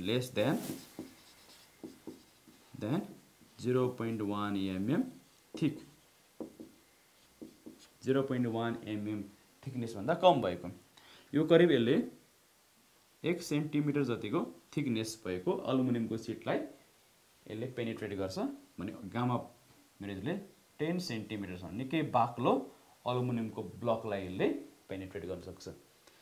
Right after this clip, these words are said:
यो भयो अल्फा, बिटा र गामाको पेनिट्रेटिङ पावर। त्यस्तै गरी यिनीहरूको हामी, अ, आयोनाइजिङ पावर हेरौँ।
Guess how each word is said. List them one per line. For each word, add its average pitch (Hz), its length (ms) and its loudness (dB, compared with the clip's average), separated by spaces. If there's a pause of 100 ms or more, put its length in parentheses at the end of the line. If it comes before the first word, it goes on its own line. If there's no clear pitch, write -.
(240)
यो 165 180 6
भयो 139 280 8 (240)
अल्फा, 143 360 2
बिटा 117 320 0
र 120 140 0
गामाको 92 420 -2 (140)
पेनिट्रेटिङ 107 520 -4
पावर। 82 300 4 (280)
त्यस्तै 156 220 -6
गरी 165 140 4
यिनीहरूको 143 300 2
हामी, 117 240 0 (1400)
अ, 95 120 0 (920)
आयोनाइजिङ 147 600 6
पावर 104 260 4
हेरौँ। 107 240 0